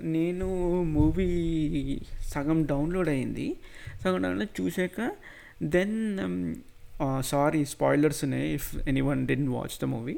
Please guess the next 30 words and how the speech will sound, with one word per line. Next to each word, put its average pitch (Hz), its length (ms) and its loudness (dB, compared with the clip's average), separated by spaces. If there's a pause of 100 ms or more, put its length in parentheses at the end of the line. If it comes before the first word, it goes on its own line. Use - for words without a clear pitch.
(440)
So, 196 60 2
ఆ, 190 440 0 (160)
ఎవరు, 156 580 2
um, 131 360 -4 (280)
దాంట్లో 156 560 0
especially 165 360 2
ఆ 170 40 10
ట్రైన్ 131 360 2
scene 160 260 2
is, 143 80 0
like, 135 260 -2
everyone 139 320 4
is 127 80 0
fan - 380 -8
కదా. 123 200 -4 (400)
ఆ, 127 460 -2 (400)
like, 135 160 0 (300)
త-, 135 160 2 (160)
తనని, 147 420 2
సమీరా 147 340 2
రెడ్డిని 165 300 2
అంత 139 300 2
బ్యూటిఫుల్గా 151 920 4 (160)
నాకు 131 180 -4
తెలిసి 139 240 -4
ఎవరు 147 240 4
చూపిలేరు. 131 580 2 (580)
And 147 460 2 (200)
ఆ, 139 220 0 (180)
especially 165 760 -2